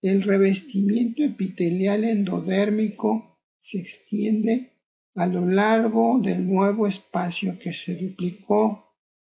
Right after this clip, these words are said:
los conecta a su pared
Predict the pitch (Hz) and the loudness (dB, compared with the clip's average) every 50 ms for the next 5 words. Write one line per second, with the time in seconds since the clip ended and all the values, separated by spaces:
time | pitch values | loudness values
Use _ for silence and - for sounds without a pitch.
0 | _ _ _ _ - 208 196 180 185 180 175 170 - - - 185 175 175 180 190 | _ _ _ _ -6 -2 0 0 0 0 -2 -4 -6 -6 -6 -4 -2 -2 0 0
1 | 196 202 202 - _ - 254 247 254 254 254 - _ _ _ _ _ _ _ _ | 0 0 -2 -6 _ -4 -2 0 0 0 -2 -4 _ _ _ _ _ _ _ _
2 | _ _ _ _ _ _ _ _ _ _ _ _ _ _ _ - 415 320 170 165 | _ _ _ _ _ _ _ _ _ _ _ _ _ _ _ -14 -10 -6 -4 -2
3 | 170 170 170 170 170 170 175 - _ - - - - - - 170 156 - - 151 | -2 0 -2 -2 -4 -6 -10 -14 _ -20 -18 -16 -14 -12 -10 -12 -12 -10 -8 -8
4 | 156 160 147 185 208 202 202 196 | -6 -4 -2 0 0 2 2 0